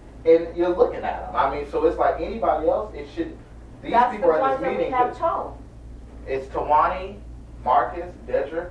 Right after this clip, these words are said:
Speaker 1: Alita,
Speaker 2: I haven't
Speaker 1: Ronnie.
Speaker 2: had, had the conversation. I'm talking about interns that have been told,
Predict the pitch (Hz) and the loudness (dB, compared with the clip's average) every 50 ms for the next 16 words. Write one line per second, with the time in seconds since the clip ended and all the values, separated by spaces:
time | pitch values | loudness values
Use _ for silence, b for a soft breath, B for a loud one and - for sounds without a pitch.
0 | - - - - - 120 135 - 160 - - 165 160 - - - - - - 240 | -12 -8 -6 -4 -4 -4 -6 -10 -12 -6 -2 0 0 0 0 0 -2 -2 0 0
1 | - 247 254 254 254 - - 240 - - - - - - - - 240 - - 190 | 0 0 0 0 -2 -2 0 0 0 -2 -4 -6 -6 -4 -4 -4 -6 -8 -6 -6
2 | 185 190 180 180 180 170 165 - - - - - - - - 233 233 220 220 214 | -6 -6 -6 -6 -8 -8 -6 -6 -8 -6 -6 -6 -6 -6 -6 -8 -8 -2 0 2
3 | 202 196 196 208 220 247 262 254 - - 208 196 190 190 196 202 185 190 196 196 | 2 2 0 -2 -4 -6 -6 -6 -8 -8 -6 -6 -6 -6 -6 -6 -6 -6 -6 -8
4 | 208 196 208 - - 196 185 185 175 175 170 - | -8 -10 -10 -8 -4 -4 -2 -2 -2 -2 -4 -6